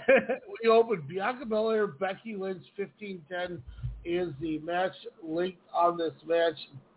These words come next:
Belair wins, and I'm gonna tell you, as much as, uh, as much as we heard that, that Becky got injured, hurt her shoulder, she's gonna be out for a long time.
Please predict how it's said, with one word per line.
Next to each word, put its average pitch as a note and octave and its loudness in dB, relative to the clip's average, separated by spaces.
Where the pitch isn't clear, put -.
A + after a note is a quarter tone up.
Belair E3+ 10
wins, E3+ 2
and F3 8
I'm G#3+ 10
gonna D4+ 6
tell A#3 8
you, G3 0
as D#3+ -6
much G#3+ 2
as, A#3+ 0
uh, F3 6
as F3+ 2
much G#3 6
as G3+ -2
we G#3+ 2
heard F#3+ 4
that, F3+ 4
that E3 2
Becky F3+ 0
got D3 -2
injured, G#3 4
hurt F#3 6
her F3 6
shoulder, F#3 6
she's E3 -4
gonna E3 -2
be E3 4
out C#3+ 2
for D#3 2
a C3+ 0
long F#3 4
time. E3 4